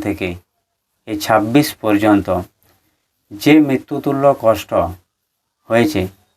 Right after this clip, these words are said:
সেটা ভাষায় প্রকাশ করার নেই। কিন্তু দু হাজার ছাব্বিশ সাল অবশ্যই ভালো আসবে এরকম আশা নিয়ে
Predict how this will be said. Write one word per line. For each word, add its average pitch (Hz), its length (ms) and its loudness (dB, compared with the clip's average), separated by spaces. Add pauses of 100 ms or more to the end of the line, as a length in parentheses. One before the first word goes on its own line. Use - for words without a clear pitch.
(220)
সেটা 123 280 2
ভাষায় 120 480 0
প্রকাশ 113 400 0
করার 113 300 0 (120)
নেই। 104 180 4 (760)
কিন্তু 151 320 2
দু 127 160 4
হাজার 135 360 4
ছাব্বিশ 117 520 -2
সাল 95 280 0 (640)
অবশ্যই 131 500 0
ভালো 113 300 2 (200)
আসবে 107 420 0 (680)
এরকম 120 360 2 (140)
আশা 107 320 2
নিয়ে 107 220 4